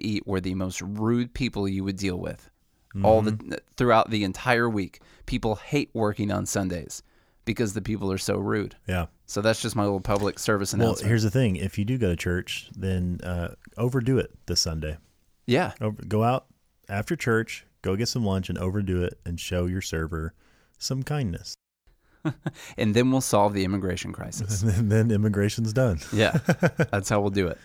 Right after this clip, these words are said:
Speaker 2: I think we got pretty deep there.
Speaker 1: It's
Speaker 2: I think
Speaker 1: pretty
Speaker 2: that
Speaker 1: good.
Speaker 2: was, that was, you know, we kinda talked through it. It wasn't, we didn't have an agenda when we came in
Speaker 1: No.
Speaker 2: to talk about immigration.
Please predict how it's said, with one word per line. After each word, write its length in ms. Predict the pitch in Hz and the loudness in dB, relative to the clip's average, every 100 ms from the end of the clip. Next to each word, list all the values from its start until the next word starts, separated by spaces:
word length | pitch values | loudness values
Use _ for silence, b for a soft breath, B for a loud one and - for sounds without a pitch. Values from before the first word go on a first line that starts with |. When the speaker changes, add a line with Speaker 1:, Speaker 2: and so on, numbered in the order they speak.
| B B B | B B B
Speaker 2:
I 80 | 107 | 2
think 160 | 180 330 | 2 2
we 80 | |
got 180 | 202 123 | 2 4
pretty 160 | 147 120 | 4 4
deep 300 | 92 190 - | 2 0 0
there. 260 | 85 78 82 | -2 -2 -6
Speaker 1:
It's 140 | 113 | -2
Speaker 2:
I 40 | |
think 20 | - | 4
Speaker 1:
pretty 180 | 208 | 6
Speaker 2:
that 60 | 196 | 6
Speaker 1:
good. 100 | 185 | 6
Speaker 2:
was, 300 | 95 - - _ _ - | 6 2 -4 _ _ -2
that 140 | 107 | 0
was, 340 | 101 95 - 95 104 | 2 2 -2 -6 -4
you 140 | 101 | 0
know, 80 | 98 | 0
we 80 | 98 | 2
kinda 180 | 107 | 0
talked 300 | 90 104 101 | 2 0 0
through 240 | - 98 117 | -2 0 2
it. 60 | |
It 60 | 92 | 2
wasn't, 280 | 107 107 85 b b b b | 2 0 -4 b b b b
we 80 | 123 | 0
didn't 100 | 180 | 4
have 100 | 139 | 4
an 60 | 107 | 4
agenda 560 | 82 85 82 82 85 - | 2 2 2 0 -4 -8
when 100 | 92 | -4
we 80 | 90 | -2
came 140 | 95 | 0
in 60 | 98 | 4
Speaker 1:
No. 120 | 104 | 4
Speaker 2:
to 60 | 87 | 4
talk 140 | 95 | 0
about 160 | 85 87 | 0 0
immigration. 640 | 87 87 87 131 - 87 | 0 0 -2 -2 -4 -10